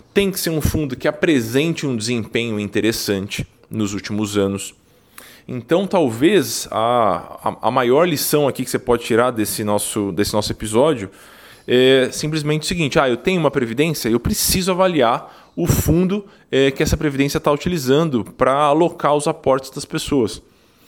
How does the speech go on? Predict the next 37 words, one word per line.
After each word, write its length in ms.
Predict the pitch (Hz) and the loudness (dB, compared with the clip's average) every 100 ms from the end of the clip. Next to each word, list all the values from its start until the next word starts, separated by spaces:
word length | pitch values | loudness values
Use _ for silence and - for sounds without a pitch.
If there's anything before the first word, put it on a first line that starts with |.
| - | -20
Como 160 | - 208 | -8 -6
é 40 | |
que 80 | 240 | -2
você 80 | - | -4
faz 440 | 254 - 208 143 | -2 -2 0 0
isso? 380 | 127 110 - - - | 0 0 -2 -8 -12
Dois 320 | - 113 143 147 | -8 0 2 2
caminhos 500 | 160 131 113 101 98 | -2 0 0 0 -2
aqui. 260 | 90 98 82 _ - - - | -4 -8 -8 _ -20 -20 -20
Você 160 | - 208 | -12 -4
pode 300 | - 175 165 | -2 -2 0
chegar 160 | 165 | -2
no 100 | 156 | 0
seu 100 | 156 | -2
gerente 320 | 147 135 131 | 0 0 -2
do 60 | - | -6
banco 360 | 113 107 113 135 | -2 -2 -2 -8
e 40 | |
falar: 220 | - 139 | -2 2
"Olha, 120 | 135 | 4
eu 80 | 127 | 2
gostaria, 580 | 120 139 156 131 156 160 - - - | 2 0 0 2 2 0 -4 -20 -10
é, 220 | - 123 120 | 0 4 2
do 220 | 120 143 | 2 0
nome 680 | 135 127 143 170 185 208 - - _ | 0 4 4 4 0 -4 -10 -20 _
e 300 | 147 151 151 | -4 0 0
do 200 | 135 120 | 0 2
histórico 640 | 139 - 143 139 143 - - - | 2 4 4 4 2 -8 -14 -14
de 180 | - | -6
desempenho 640 | 117 120 117 104 131 131 113 - _ - _ | -6 -2 -4 0 0 0 -8 -14 _ -20 _
do 120 | 123 127 | -4 2
fundo 400 | - 127 135 139 | 2 2 -4 -8
que 140 | - | -6
minha 140 | 131 | -4
previdência 440 | 123 127 117 113 127 | -2 -2 -2 -4 -2
tá 120 | - | -2
utilizando." 580 | 117 - 127 113 92 | 0 2 2 2 -2